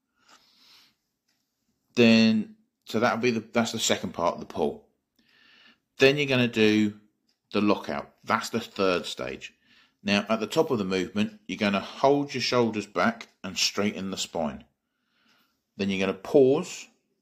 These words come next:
and then you're gonna lower the barbell by pushing the hips back and using, uh, your thigh and your core muscles to slow the movement down so that it touches down. So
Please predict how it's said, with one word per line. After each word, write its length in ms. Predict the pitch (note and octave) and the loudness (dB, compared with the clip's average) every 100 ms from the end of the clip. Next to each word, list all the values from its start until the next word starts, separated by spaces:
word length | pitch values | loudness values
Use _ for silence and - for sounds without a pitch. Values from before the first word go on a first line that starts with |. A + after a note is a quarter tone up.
| _ _ _ _ _ _ _ _ _ _ _ | _ _ _ _ _ _ _ _ _ _ _
and 100 | F2+ | -4
then 80 | G2 | -4
you're 160 | F#2+ F2+ | -2 -2
gonna 140 | F2+ | 2
lower 220 | G#2+ A2 | 4 6
the 100 | G#2+ | 4
barbell 460 | G2+ G2 F#2+ F#2 F2+ | 4 4 4 4 2
by 160 | - E2+ | 0 -2
pushing 360 | - A#2+ A2 | -2 -4 -2
the 60 | G#2 | -4
hips 220 | A2 - | -4 -6
back 440 | - F2 - - _ - - _ | -2 -2 -2 -12 _ -20 -20 _
and 380 | - F2 E2+ E2+ - _ | -2 -2 -2 -4 -12 _
using, 640 | E2+ F#2 G2 F#2+ F#2 G2 - | -4 0 0 -2 -4 -6 -8
uh, 260 | - E2+ E2+ | -4 -2 -2
your 180 | D#2 E2+ | -2 -4
thigh 560 | - - G#2+ G2+ G2+ - | -4 -2 4 6 4 0
and 160 | F#2 | -4
your 100 | F2 | -6
core 340 | - - B2 G2+ | -8 4 6 6
muscles 540 | E2+ - F2+ F#2+ - _ - - _ | 2 -2 -4 -4 -6 _ -20 -20 _
to 100 | - | -6
slow 420 | - - A2 G2+ | -2 0 4 4
the 120 | F#2+ F#2 | 2 0
movement 460 | F#2+ F2+ F2+ D2+ | 0 -2 -4 -6
down 300 | F#2 F2 F2 | -4 -4 -6
so 160 | - F2 | -6 -4
that 120 | D#2+ | -2
it 140 | D#2 | -4
touches 360 | - - - E2 | -4 -6 -6 -8
down. 300 | - C#2 - _ _ _ - - - - - - - - - _ _ _ | -6 -6 -8 _ _ _ -20 -20 -20 -20 -20 -20 -20 -20 -20 _ _ _
So 300 | - F#2+ | -2 0